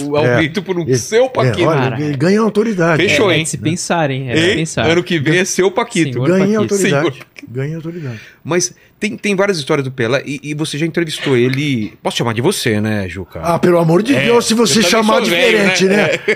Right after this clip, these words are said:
Speaker 1: É.
Speaker 2: Ah, ah.
Speaker 1: <laughs> Ô, ô, Juca, você teve. Quantas entrevistas você fez com o Pelé?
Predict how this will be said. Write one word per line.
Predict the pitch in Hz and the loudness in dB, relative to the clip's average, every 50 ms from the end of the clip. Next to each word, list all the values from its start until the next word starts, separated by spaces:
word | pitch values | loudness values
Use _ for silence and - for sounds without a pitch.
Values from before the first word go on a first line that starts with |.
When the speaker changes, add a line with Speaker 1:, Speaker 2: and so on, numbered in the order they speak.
| - - | -2 -2
Speaker 1:
É. | - 143 | -2 0
Speaker 2:
Ah, | 160 170 165 165 156 151 139 139 143 139 131 127 120 110 90 | 2 2 4 2 2 2 2 2 2 2 2 2 2 0 -2
ah. | - 220 185 | -6 -12 -8
Speaker 1:
<laughs> | |
Ô, | - - 151 151 - 151 160 | -4 -4 -4 -2 0 2 2
ô, | 160 156 | 2 2
Juca, | 147 180 185 - 147 113 - | 2 0 -2 -2 -4 -4 -4
você | - - - - - - 165 | -6 -8 -10 -10 -8 -8 -8
teve. | - - 175 185 156 143 131 131 - - - - _ - - _ _ | -4 -2 -2 -2 -2 -4 -4 -6 -8 -16 -20 -20 _ -20 -20 _ _
Quantas | - 175 214 214 175 139 135 | -6 -6 -4 -4 -2 -4 -4
entrevistas | 131 127 120 104 107 104 - - - | -4 -4 -6 -6 -6 -8 -10 -10 -12
você | - 92 | -12 -10
fez | 107 98 - | -10 -10 -10
com | - 104 | -12 -10
o | |
Pelé? | - 104 95 92 92 85 80 80 | -8 -8 -8 -8 -10 -12 -14 -16